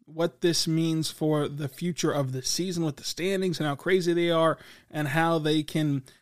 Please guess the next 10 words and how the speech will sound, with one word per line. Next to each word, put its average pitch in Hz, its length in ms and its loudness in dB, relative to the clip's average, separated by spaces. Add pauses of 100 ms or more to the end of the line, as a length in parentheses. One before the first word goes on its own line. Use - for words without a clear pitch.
(140)
uh, 143 240 -2
finish 175 460 2
out 151 340 4
this 147 360 2
road 143 540 0
trip 151 380 -2 (140)
with 151 260 -6
the 151 160 -4
second 185 600 0
game 143 340 0